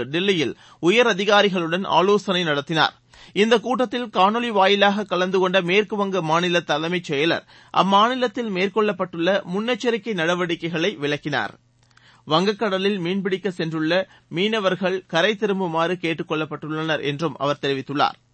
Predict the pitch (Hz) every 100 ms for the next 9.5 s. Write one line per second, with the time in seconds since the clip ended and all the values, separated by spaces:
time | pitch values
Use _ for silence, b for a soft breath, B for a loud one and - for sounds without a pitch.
0 | _ b b - 175 196 202 214 185 120
1 | 180 b - 208 208 220 220 214 208 208
2 | 185 170 196 196 - 160 220 226 190 208
3 | 202 185 175 165 165 170 165 180 190 B
4 | B 147 180 240 247 226 220 180 180 208
5 | 202 202 196 180 165 175 180 151 123 175
6 | 160 156 156 151 127 - b b b 165
7 | 214 208 190 214 226 214 196 208 214 180
8 | 208 233 220 214 226 170 190 220 220 208
9 | 180 185 180 180 208